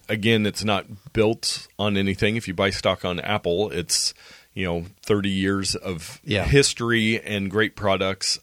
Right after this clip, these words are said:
Speaker 1: and them making tons of money, whereas cryptocurrency, it's the bet that it's gonna be the money of the future.
Speaker 2: Yeah.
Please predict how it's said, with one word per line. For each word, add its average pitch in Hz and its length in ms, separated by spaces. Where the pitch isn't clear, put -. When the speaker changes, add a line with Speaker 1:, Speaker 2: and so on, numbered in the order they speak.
Speaker 1:
and 85 420
them 101 300
making 95 380
tons 101 240
of 82 80
money, 95 260
whereas 90 320
cryptocurrency, 92 840
it's - 260
the 90 100
bet 95 580
that 87 160
it's 90 160
gonna 98 220
be 98 120
the 92 120
money 92 320
of 78 140
the 85 80
future. 95 540
Speaker 2:
Yeah. 95 240